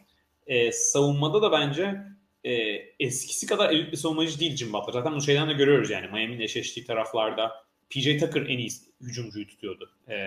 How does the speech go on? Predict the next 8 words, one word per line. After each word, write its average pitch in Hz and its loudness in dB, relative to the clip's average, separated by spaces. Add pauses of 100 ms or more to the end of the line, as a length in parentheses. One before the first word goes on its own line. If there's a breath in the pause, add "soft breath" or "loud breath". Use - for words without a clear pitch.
(880)
hani 107 -8
bu 110 -2
iki 113 -6
bin 131 -2 (580)
on 135 2
dokuz 127 2
yirmi 143 4
playofflarından 131 6